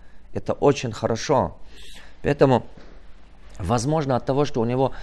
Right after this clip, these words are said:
некоторое время детей нету, поэтому, возможно, он переживает. Возможно, он в депрессивном состоянии находится.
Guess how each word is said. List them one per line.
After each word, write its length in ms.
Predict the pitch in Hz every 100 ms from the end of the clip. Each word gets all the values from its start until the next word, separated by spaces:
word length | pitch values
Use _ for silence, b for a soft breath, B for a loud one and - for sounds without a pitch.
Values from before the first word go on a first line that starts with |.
| B B
некоторое 480 | - 127 - 143 127
время 320 | 127 131 123
детей 280 | 117 117 143
нету, 280 | 151 175 120
поэтому, 320 | 123 117 110
возможно, 320 | 107 123 123
он 100 | 117
переживает. 680 | 117 120 117 139 151 95 - - b b
Возможно, 380 | 107 110 131 120
он 80 | 123
в 20 |
депрессивном 560 | 117 123 127 - 135 123
состоянии 400 | - 113 151 139
находится. 600 | 107 107 98 90 90